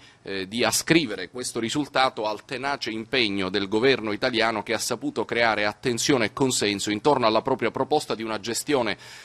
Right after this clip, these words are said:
rinforzata delle frontiere esterne dell'Unione e in particolare di quelle del Mediterraneo centrale, da realizzarsi attraverso il consolidamento della presenza e la leadership dell'agenzia Frontex.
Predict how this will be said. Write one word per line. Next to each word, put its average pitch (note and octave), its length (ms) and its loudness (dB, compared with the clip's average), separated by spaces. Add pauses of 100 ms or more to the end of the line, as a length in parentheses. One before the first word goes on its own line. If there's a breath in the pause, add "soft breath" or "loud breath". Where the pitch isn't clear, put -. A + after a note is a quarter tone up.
(120)
rinforzata D3+ 920 4
delle A#2 220 0
frontiere B2 440 0
esterne A#2 400 -2
dell'Unione C3+ 540 0
e A#2 40 2
in A#2+ 140 -2
particolare C3 580 0
di A2 100 -4
quelle B2+ 260 0
del A2 160 -2
Mediterraneo A2+ 680 -2
centrale, A2 640 -2 (320 loud breath)
da B2+ 200 2
realizzarsi C3+ 720 0
attraverso B2+ 500 -4
il C3+ 140 -6
consolidamento C#3 840 -2
della A#2 220 -4
presenza G#2 600 -6
e G#2+ 60 -2
la A#2 140 -2
leadership A2+ 640 -6
dell'agenzia G#2 760 -6
Frontex. F2 720 -12